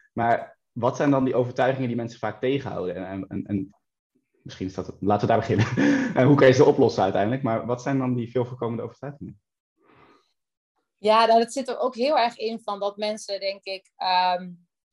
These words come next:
Speaker 2: heel erg op zoek zijn naar de oplossing in hun hoofd. Zo van, nou, ze willen het al helemaal, het plaatje helemaal voor zich zien, hoe dan wel.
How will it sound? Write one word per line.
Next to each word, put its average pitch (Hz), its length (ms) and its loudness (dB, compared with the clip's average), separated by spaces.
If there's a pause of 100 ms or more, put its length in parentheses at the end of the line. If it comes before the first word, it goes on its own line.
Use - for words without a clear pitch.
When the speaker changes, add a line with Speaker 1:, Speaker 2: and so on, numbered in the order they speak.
(400)
Speaker 2:
heel 220 200 2
erg 247 140 4
op 214 100 -6
zoek - 200 -6
zijn 208 300 0
naar 190 320 0
de 233 280 -2
oplossing 254 600 -6
in 247 200 2
hun 220 180 2
hoofd. 196 440 -4
Zo 196 180 2
van, 196 100 -6
nou, 202 120 -2
ze 208 160 -8
willen 220 160 4
het 220 100 0
al 208 100 4
helemaal, 214 260 0
het - 160 -6
plaatje 214 720 -4
helemaal 202 360 -6
voor 233 240 -2
zich 220 160 -14
zien, 190 320 -8
hoe 208 180 2
dan 175 280 0
wel. 226 460 2